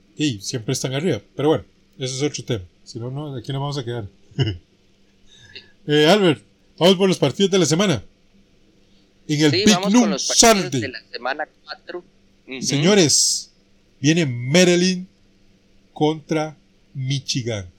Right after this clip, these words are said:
Speaker 1: Un encuentro divisional de la Big Ten. Albert, esto es un partidazo.
Speaker 2: Sí,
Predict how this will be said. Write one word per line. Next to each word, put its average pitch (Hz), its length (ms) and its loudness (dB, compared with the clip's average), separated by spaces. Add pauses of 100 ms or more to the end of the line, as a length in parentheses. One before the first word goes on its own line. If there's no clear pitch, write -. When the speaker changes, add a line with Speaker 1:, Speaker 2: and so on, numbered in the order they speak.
(420)
Speaker 1:
Un 165 420 2 (560)
encuentro 143 600 -6
divisional 135 720 -4
de 135 80 -4
la 120 80 -2
Big 120 200 -8
Ten. 185 320 -2 (760)
Albert, 143 420 -2 (420)
esto 185 480 -6 (360)
es 131 260 -8
un 160 160 -10
partidazo. 160 640 -4 (2000)
Speaker 2:
Sí, - 400 -6